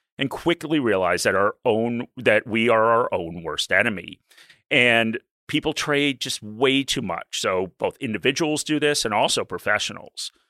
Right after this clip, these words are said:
We overestimate our ability to be nimble and respond to market events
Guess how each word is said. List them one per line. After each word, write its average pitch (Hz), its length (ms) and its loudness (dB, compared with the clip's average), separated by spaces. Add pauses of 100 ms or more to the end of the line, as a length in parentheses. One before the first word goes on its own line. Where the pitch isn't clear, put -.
(180)
We 117 200 -2
overestimate 131 800 4
our 101 120 4
ability 117 440 2
to 95 80 -4
be 82 140 -10
nimble 120 500 0
and 101 120 -4
respond 87 440 -2
to 90 60 -10
market 107 400 0
events 95 480 -2